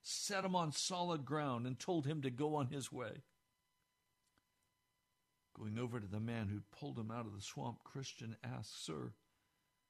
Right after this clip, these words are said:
since this swamp is right between the city of destruction and the narrow gate, why hasn't someone filled this swamp so that travelers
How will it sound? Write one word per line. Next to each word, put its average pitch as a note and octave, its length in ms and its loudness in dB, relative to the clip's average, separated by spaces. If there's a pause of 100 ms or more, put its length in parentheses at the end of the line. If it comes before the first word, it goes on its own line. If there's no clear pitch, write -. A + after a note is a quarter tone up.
(380)
since D3 320 -6
this E3 200 -2
swamp D3+ 440 -2
is A#2+ 160 -4
right D3+ 240 -2
between C#3+ 400 -4
the A#2+ 80 -2
city C#3+ 340 -2
of A#2+ 80 -6
destruction A#2+ 720 -6
and A#2+ 160 -2
the B2 80 -2
narrow B2+ 380 -2
gate, C3+ 320 -8 (920)
why C#3+ 240 0
hasn't E3 440 0
someone F3 400 0
filled E3 340 -2
this D3+ 180 -2
swamp E3+ 440 -4
so D3+ 160 -6
that C#3+ 200 -8
travelers E3+ 640 -8